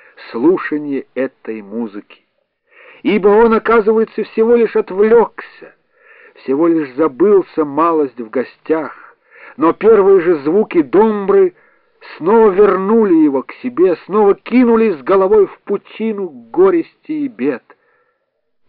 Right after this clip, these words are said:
Отчего же такое возникло в нём? Выходит, давно уже было известно тем людям, которые сочинили эту музыку, как и что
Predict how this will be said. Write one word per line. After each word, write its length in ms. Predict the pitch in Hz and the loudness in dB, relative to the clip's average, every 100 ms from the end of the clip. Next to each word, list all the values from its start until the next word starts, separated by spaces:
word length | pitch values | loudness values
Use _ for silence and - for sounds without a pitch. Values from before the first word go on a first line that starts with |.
| _ | _
Отчего 720 | 233 _ - - 220 208 185 | -8 _ -16 -2 2 2 0
же 120 | 151 | -4
такое 360 | 151 139 131 120 | -12 -10 -10 -10
возникло 560 | 110 104 120 123 95 | -12 -12 -20 -18 -20
в 60 | 95 | -20
нём? 280 | 98 104 90 _ _ _ _ - - | -16 -18 _ _ _ _ _ -20 -6
Выходит, 540 | - 147 202 190 170 131 | -2 2 2 2 -4 0
давно 440 | 175 175 220 233 | 0 2 2 2
уже 200 | 196 208 | 2 0
было 300 | 202 220 220 | 0 2 0
известно 500 | 156 180 226 202 196 | -2 0 2 0 -4
тем 320 | - 190 185 | -2 -2 0
людям, 380 | 185 233 226 180 | 0 0 0 -4
которые 400 | 170 170 196 185 | -6 -4 0 0
сочинили 800 | - 190 - 214 220 240 214 180 | 0 -4 -4 -6 -2 0 2 0
эту 160 | 156 156 | 0 -4
музыку, 600 | 175 208 170 180 160 - - - - - | -2 -2 -2 -2 -4 -6 -20 -20 -14 -2
как 420 | 214 240 - - | 0 0 -2 -12
и 140 | - 220 | -8 -8
что 720 | - - _ _ - 226 202 | -8 -20 _ _ 0 2 2